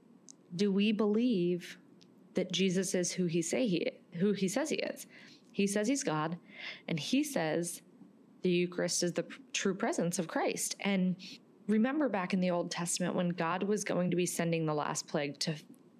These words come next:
Pharaoh and the Egyptians, he wanted to give some way to protect his faithful Jewish nation, nation. After all, he's gonna be killing all the firstborn sons in one quick swoop one night.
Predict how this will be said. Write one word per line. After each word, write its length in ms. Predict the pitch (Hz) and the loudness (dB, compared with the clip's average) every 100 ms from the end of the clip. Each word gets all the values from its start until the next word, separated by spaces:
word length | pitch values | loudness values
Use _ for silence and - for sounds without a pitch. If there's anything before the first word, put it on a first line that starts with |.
| - - - | -20 -20 -6
Pharaoh 460 | 214 202 202 202 196 | -2 0 2 2 2
and 100 | 180 | 2
the 100 | 160 | 0
Egyptians, 500 | 156 165 - 160 - | 0 -2 -2 -2 0
he 100 | 190 | 2
wanted 220 | 190 214 | 2 2
to 80 | 254 | 0
give 240 | 190 185 | 0 -2
some 200 | - 202 | 0 0
way 140 | 180 175 | 2 0
to 60 | |
protect 540 | 170 180 - 185 175 - | -2 -6 -4 -4 -4 -2
his 200 | 170 - | -2 0
faithful 380 | - 147 - | -4 -4 -4
Jewish 320 | 151 - 147 - | -2 -2 -2 0
nation, 340 | 208 208 - - - | 0 0 -4 -8 -2
nation. 580 | 185 220 - - - 180 - - - - - - - - - | 0 2 0 -2 -2 -4 -8 -14 -16 -18 -20 -20 -20 -14 -4
After 240 | 180 214 | -2 0
all, 80 | 175 | 2
he's 220 | 170 185 | 2 2
gonna 180 | 214 247 | 2 0
be 100 | 247 | 0
killing 380 | 247 226 202 180 | 2 2 4 4
all 320 | 151 175 190 | 2 2 2
the 60 | 196 | 0
firstborn 500 | 196 185 - 170 170 | 0 -2 0 0 0
sons 340 | 165 147 151 | 0 -2 -2
in 140 | 143 | -2
one 420 | 139 180 202 202 196 | 0 2 4 4 2
quick 380 | - 202 - - - | 0 -2 -2 -12 -14
swoop 520 | - - - 180 151 - - - - - | -6 -4 0 0 0 -4 -12 -14 -16 -4
one 260 | 175 175 | -2 0
night. 400 | 165 143 - - | 0 0 -4 -6